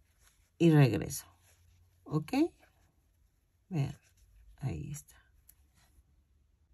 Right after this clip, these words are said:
En la vuelta treinta y ocho voy a hacer un punto bajo, un aumento, doce veces, y me va a dar un total de treinta y seis puntos.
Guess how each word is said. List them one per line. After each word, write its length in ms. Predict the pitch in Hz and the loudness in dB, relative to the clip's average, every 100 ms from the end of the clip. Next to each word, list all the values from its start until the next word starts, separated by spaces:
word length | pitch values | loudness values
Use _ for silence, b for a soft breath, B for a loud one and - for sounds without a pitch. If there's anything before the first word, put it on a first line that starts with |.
| - _ - - - - _ _ - _ - _ | -20 _ -20 -20 -20 -20 _ _ -20 _ -20 _
En 260 | - 190 208 | 0 2 4
la 100 | 190 | 2
vuelta 720 | 196 220 240 - 294 311 320 320 | 0 0 -2 0 4 6 4 2
treinta 420 | - 185 175 170 | -2 -2 0 0
y 140 | 165 147 | 2 2
ocho 340 | 135 - - - _ _ - | 0 -2 -18 -20 _ _ 0
voy 220 | 170 160 | 4 6
a 60 | 131 | 4
hacer 420 | 147 - - - b b b b b b | 0 -6 -10 -16 b b b b b b
un 200 | 208 226 | 0 0
punto 380 | 226 247 220 180 | 2 0 0 -2
bajo, 600 | 196 240 262 320 311 - _ - | 0 -2 -2 0 0 -2 _ -12
un 280 | 190 185 170 | 0 4 6
aumento, 600 | 156 143 123 113 - - - - - _ _ _ _ _ _ - - | 6 4 2 -4 -10 -20 -20 -20 -20 _ _ _ _ _ _ -20 -8
doce 580 | 143 147 156 151 - 170 | 0 6 8 6 4 2
veces, 640 | 185 208 - 175 170 - _ _ _ - _ | 2 0 -4 -6 -8 -14 _ _ _ -20 _
y 80 | - | 2
me 200 | 196 208 | 4 4
va 140 | 202 226 | 2 0
a 40 | |
dar 140 | 247 | 0
un 160 | 262 277 | 2 2
total 460 | - 175 170 175 196 | 0 -4 0 0 0
de 140 | 214 | -2
treinta 440 | - 175 156 156 | -2 0 0 0
y 60 | 147 | 0
seis 360 | 147 160 156 - | 0 0 0 -2
puntos. 680 | - 147 - - - - | -8 -8 -8 -18 -20 -20